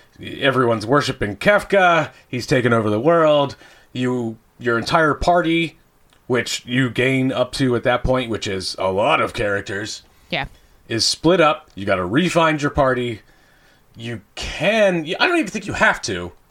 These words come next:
Speaker 1: but you get, you get a core party, you find the rest of your party, you go fight Kefka, and win the game. You essentially destroy magic.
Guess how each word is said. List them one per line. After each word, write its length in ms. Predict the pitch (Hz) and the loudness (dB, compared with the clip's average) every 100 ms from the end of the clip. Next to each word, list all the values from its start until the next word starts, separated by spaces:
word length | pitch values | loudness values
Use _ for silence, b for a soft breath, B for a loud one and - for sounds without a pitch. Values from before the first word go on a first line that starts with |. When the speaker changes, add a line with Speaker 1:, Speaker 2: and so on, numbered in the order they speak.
| _ | _
Speaker 1:
but 300 | 131 107 - _ _ b b | 2 2 -2 _ _ b b
you 140 | - 139 | -8 -2
get, 180 | 170 147 | -2 0
you 100 | 147 | 0
get 100 | 135 | 0
a 40 | |
core 260 | - 202 214 | 0 0 2
party, 460 | 165 143 131 123 - _ | 2 2 0 -6 -10 _
you 120 | 110 | -10
find 240 | 131 143 117 | -4 -2 0
the 60 | |
rest 200 | 135 147 | -2 -2
of 40 | 143 | -4
your 100 | 131 | -4
party, 440 | 131 120 113 110 b b _ | -2 0 -2 -6 b b _
you 120 | 98 | -6
go 180 | 92 131 | 0 0
fight 260 | 131 123 120 | 2 0 0
Kefka, 500 | 120 104 117 101 - _ _ _ _ | -2 0 -2 -2 -4 _ _ _ _
and 760 | 120 117 107 107 104 101 - - _ _ _ - | 0 2 0 -2 -6 -12 -16 -20 _ _ _ -8
win 200 | 110 98 | -4 -4
the 80 | 98 | -2
game. 300 | 90 80 71 _ _ _ 127 | -2 -4 -8 _ _ _ -6
You 180 | 127 143 | -2 0
essentially 440 | 143 226 220 175 | 2 0 2 0
destroy 880 | - 143 - - 131 135 151 143 127 - | 2 0 0 0 2 2 2 0 -4 -2
magic. 540 | 131 170 254 254 - | 0 2 0 -2 -8